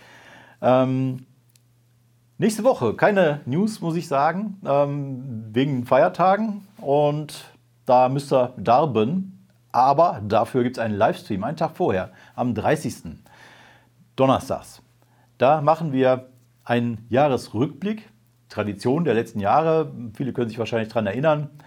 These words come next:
wo wir nochmal die ganzen Themen durchgehen, was so passiert ist, äh, auf internationaler Ebene, aber natürlich auch in Deutschland, besonders spannend diesmal. Bisschen Ausblick vielleicht noch aufs nächste Jahr und Spendengala dabei vor allen Dingen. Ja, wir werden wieder Live-Ticker haben, Live-Counter,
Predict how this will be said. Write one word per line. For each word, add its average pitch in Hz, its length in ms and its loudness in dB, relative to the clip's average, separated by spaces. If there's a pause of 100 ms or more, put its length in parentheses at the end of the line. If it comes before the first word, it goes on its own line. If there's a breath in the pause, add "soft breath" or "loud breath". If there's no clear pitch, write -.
(720 loud breath)
wo 110 300 -2
wir 139 100 4
nochmal 113 220 2
die 110 80 2
ganzen 107 260 -2
Themen 190 220 0
durchgehen, 165 440 -2
was 131 120 -2
so 107 80 -10
passiert 160 420 -4
ist, 143 280 -2
äh, 123 120 4
auf 107 320 -4
internationaler 143 680 -2
Ebene, 123 260 -2
aber 107 140 0
natürlich 139 360 -6
auch 110 140 -4
in 110 100 -4
Deutschland, 123 480 2
besonders 123 380 0
spannend 135 400 0
diesmal. 131 460 0 (800 soft breath)
Bisschen 131 220 -4
Ausblick 151 400 0
vielleicht 131 320 2
noch 131 160 0
aufs 123 180 -2
nächste 147 300 -4
Jahr 123 360 4 (180)
und 113 180 -4
Spendengala 131 640 2
dabei 101 340 2
vor 110 180 -4
allen 139 200 -4
Dingen. 165 200 0
Ja, 131 160 0
wir 123 140 0
werden 127 160 -2
wieder 117 160 2
Live-Ticker 156 920 0
haben, 135 240 2
Live-Counter, 135 840 0